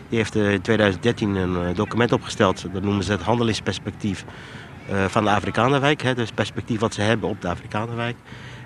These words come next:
En daar stond er in, in dat document stond, eh, een van de negatieve associaties bij de wijk zijn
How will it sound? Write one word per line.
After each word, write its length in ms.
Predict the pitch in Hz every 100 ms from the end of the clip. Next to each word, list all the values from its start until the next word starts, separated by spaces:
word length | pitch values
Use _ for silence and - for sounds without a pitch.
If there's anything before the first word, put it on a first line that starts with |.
| -
En 120 | 117
daar 80 | 113
stond 220 | - 120
er 220 | 113 107
in, 260 | 123 110 104
in 200 | 104 104
dat 120 | 104
document 420 | - 104 110 110 98
stond, 320 | 107 90 -
eh, 160 | 90 95 85
een 180 | 123 110
van 120 | 107
de 60 | 104
negatieve 440 | 117 - 113 110
associaties 600 | 107 104 123 110 101 92
bij 140 | 101
de 80 | 98
wijk 280 | 110 107 - - - - - - -
zijn 420 | - 113 101 87